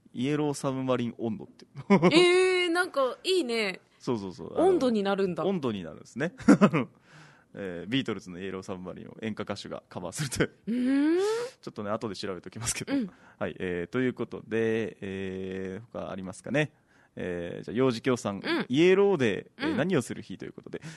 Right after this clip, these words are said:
Speaker 1: 好きな男性にたくあんをプレゼントする日。
Speaker 2: <laughs> たくあんだ。<laughs>
Speaker 1: えー、まあね、ちょっとね、こう、これ、ヒントとして言うと、また難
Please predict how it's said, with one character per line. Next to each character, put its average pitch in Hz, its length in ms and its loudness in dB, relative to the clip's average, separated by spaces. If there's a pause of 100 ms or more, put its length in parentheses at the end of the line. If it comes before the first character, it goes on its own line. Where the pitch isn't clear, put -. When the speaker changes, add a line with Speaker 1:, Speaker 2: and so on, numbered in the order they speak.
Speaker 1:
好 - 80 -6
き 254 140 6
な 165 140 10
男 127 180 8
性 117 220 2
に 104 120 -2
た 156 140 2
く 254 220 6
あ 202 60 10
ん 123 100 6
を 104 40 0
プ 185 120 6
レ 208 80 12
ゼ 214 100 12
ン - 60 10
ト - 80 10
す - 120 8
る 508 80 8
日。 415 60 8 (320)
Speaker 2:
<laughs> 539 320 -2
た 277 140 0
く 302 180 0
あ 285 60 4
ん 277 80 -8
だ。 202 220 2
<laughs> - 40 2 (2250)
Speaker 1:
え 98 880 0
ー、 - 20 -6
ま 107 140 0
あ 98 60 0
ね、 104 400 -2 (420)
ち - 80 -20
ょ - 60 -18
っ - 20 -20 (160)
と - 100 4
ね、 135 400 4 (140)
こ 120 140 0
う、 110 80 -2
こ 165 140 -2
れ、 175 280 0 (220)
ヒ 180 160 -4
ン 185 100 -2
ト - 160 -2
と 113 140 -6
し - 100 -8
て 107 100 -6
言 117 280 0
う 110 40 -4
と、 110 320 -2
ま 107 80 -2
た 101 80 -2
難 - 200 4